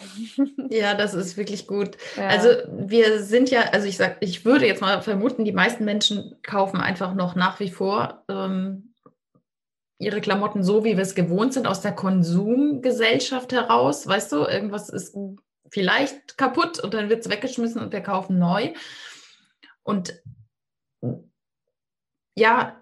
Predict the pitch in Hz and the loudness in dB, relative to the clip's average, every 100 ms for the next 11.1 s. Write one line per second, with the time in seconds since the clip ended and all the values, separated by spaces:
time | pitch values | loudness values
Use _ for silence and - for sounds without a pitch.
0 | - 180 240 247 233 196 233 247 226 220 | -8 -2 2 4 4 4 4 6 6 4
1 | 208 214 196 - 202 202 247 - 170 170 | -2 -2 -4 0 -2 0 -2 2 2 2
2 | - 165 175 170 170 175 185 180 180 - | 0 -2 -2 -2 0 2 2 4 2 2
3 | 175 175 180 185 180 175 165 170 190 190 | -4 -2 -4 0 2 2 2 -4 -6 -2
4 | 185 175 175 185 190 185 - - - 156 | 0 0 0 -2 -2 -4 -6 -10 -12 -6
5 | 196 185 185 190 180 - 180 175 175 185 | -4 -4 -6 -6 -6 -4 -2 -2 -2 -2
6 | 185 185 180 185 185 185 185 185 180 175 | -2 -4 -4 -4 0 0 0 -2 0 -2
7 | - 175 175 175 - - - - - - | -2 0 2 2 -2 -12 -20 -20 -20 -20
8 | _ _ _ _ - - 240 196 202 214 | _ _ _ _ -4 2 4 4 2 2
9 | 220 202 180 196 196 220 220 185 185 - | 2 2 0 2 4 6 6 4 0 -2
10 | 196 233 302 - - 214 202 202 202 196 | 0 0 0 -8 -6 -2 0 0 -2 -4
11 | 180 | -8